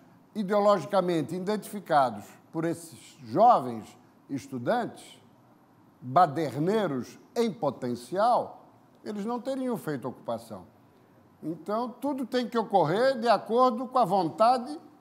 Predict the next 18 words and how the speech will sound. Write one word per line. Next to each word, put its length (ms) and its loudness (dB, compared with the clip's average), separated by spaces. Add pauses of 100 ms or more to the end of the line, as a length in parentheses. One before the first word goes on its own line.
deles. 500 -2 (880)
Ou 120 -4
seja, 600 -2 (760)
a 120 -10
Constituição 1000 2
que 120 -6
permite 760 -2 (180)
ir 260 6
e 120 2
vir 480 0 (1600)
não 240 0
é 320 0 (600)
cumprida 840 2 (540)
por 120 -6
esse 240 -4
tipo 480 -8 (1200)
de 100 -8
catarinense, 720 -4